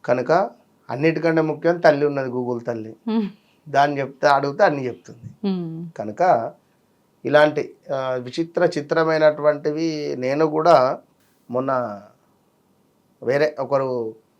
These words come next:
Speaker 1: ఆ విధంగా పెడితే మందలించడం జరిగింది. "అట్లా పెట్టద్దమ్మా పరిస్థితికి ఇది. అయ్యో గురువుగారు, ఆ, మా పిల్లవాడు అనుకోకుండా వాడు పెట్టేశాడు, మేము పూజ చే-,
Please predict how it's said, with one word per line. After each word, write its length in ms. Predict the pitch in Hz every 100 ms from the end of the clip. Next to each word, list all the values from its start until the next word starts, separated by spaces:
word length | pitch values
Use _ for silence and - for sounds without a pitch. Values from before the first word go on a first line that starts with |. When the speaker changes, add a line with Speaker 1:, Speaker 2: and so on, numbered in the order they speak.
| _ _ -
Speaker 1:
ఆ 60 | 127
విధంగా 340 | 139 143 156
పెడితే 680 | 147 143 135 170 143 120 110
మందలించడం 640 | 110 131 139 139 127 123 107
జరిగింది. 320 | 104 101 98
"అట్లా 180 | - 110
పెట్టద్దమ్మా 760 | 107 123 110 104 110 180 170 123 117
పరిస్థితికి 440 | 113 117 113 107
ఇది. 320 | 101 170 180 _ _ _ _
అయ్యో 160 | 113 123
గురువుగారు, 560 | 117 113 110 110 120 - _ _ _ _ _ _ _ _ 139
ఆ, 360 | 113 110 110
మా 540 | 113 113 110 110 110 120 120 _ _ _ -
పిల్లవాడు 360 | 131 139 139
అనుకోకుండా 560 | 127 123 143 139 139 143
వాడు 420 | 123 113 110 110
పెట్టేశాడు, 600 | - 120 147 147 127 131
మేము 180 | 202 170
పూజ 220 | 151 139
చే-, 300 | 135 127 123